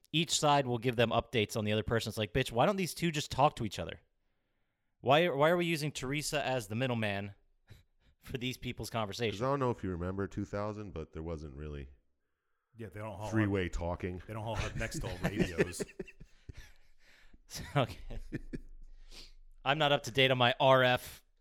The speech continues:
Speaker 1: communication
Speaker 2: Yeah.
Speaker 1: standards from two thousand.
Speaker 2: This is before cell phones were super prevalent.
Speaker 3: Yeah, so they get all the information in there, meet all up, and their plan is to go to New York to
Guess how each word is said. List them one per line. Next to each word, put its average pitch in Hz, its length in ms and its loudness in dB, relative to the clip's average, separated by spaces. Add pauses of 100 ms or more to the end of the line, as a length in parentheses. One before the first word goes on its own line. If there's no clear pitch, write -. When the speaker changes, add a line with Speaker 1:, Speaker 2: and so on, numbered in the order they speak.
(100)
Speaker 1:
communication 123 880 -4
Speaker 2:
Yeah. 60 140 -10
Speaker 1:
standards 113 480 -4
from 110 140 -10
two 120 220 -8
thousand. 110 420 -8 (100)
Speaker 2:
This - 180 -12
is 85 80 -10
before 76 400 -8
cell 73 240 -8
phones 67 380 -12
were 60 120 -14 (680)
super - 280 -8
prevalent. 67 540 -10 (1500)
Speaker 3:
Yeah, 92 120 -16 (180)
so 92 160 -14 (460)
they 95 100 -10
get 101 160 -8
all 98 120 -8
the 95 100 -8
information 90 480 -14
in 80 80 -16
there, 80 180 -16 (180)
meet 101 120 -8
all 95 200 -8
up, 92 200 -12 (320)
and 90 80 -18
their 82 40 -18
plan 98 280 -12
is 90 80 -14
to 85 80 -18
go 95 100 -10
to 85 100 -12
New 92 140 -10
York 92 460 -12
to 85 400 -16